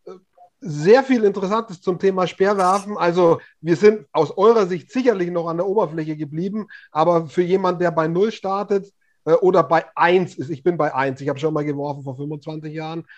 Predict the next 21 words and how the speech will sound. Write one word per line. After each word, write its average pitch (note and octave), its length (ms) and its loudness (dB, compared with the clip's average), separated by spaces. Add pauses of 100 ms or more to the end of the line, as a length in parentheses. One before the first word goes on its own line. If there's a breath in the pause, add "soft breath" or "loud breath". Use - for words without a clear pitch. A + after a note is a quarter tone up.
(160 loud breath)
aber D#3 480 2
höher F3 320 2
als D#3 180 -2
eins D3+ 260 -4
bin E3 140 -6
ich C3 80 -6
nicht, F3 300 -8 (320 soft breath)
ähm, E3 500 0
der F#3+ 340 2
hat F3+ 200 0
auf E3+ 140 0
jeden F3+ 180 -2
Fall E3 180 0
viel, G#3 300 -4
viel G#3 160 -6
mitnehmen F#3+ 580 -4
können F#3 260 -4
aus E3 180 -6
diesem F3 260 -10
Gespräch. F3+ 580 -6 (480 soft breath)
Ähm, D#3+ 320 0